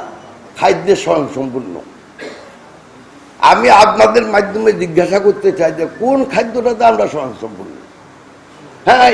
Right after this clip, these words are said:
এবছর চালটা একটু কম আমদানি হয়েছে, but আপনি ওয়েট করেন, বড়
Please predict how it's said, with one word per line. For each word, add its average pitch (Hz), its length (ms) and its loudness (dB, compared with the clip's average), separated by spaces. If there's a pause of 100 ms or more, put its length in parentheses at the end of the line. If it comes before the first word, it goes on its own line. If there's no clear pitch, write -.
(100)
এবছর 196 360 6 (100)
চালটা 190 360 4
একটু 196 140 -2 (120)
কম 170 200 0
আমদানি 160 360 -2
হয়েছে, 151 220 -2 (640)
but 131 100 -2 (100)
আপনি 156 200 -6
ওয়েট 214 220 6 (100)
করেন, 214 200 2 (1200)
বড় 156 160 2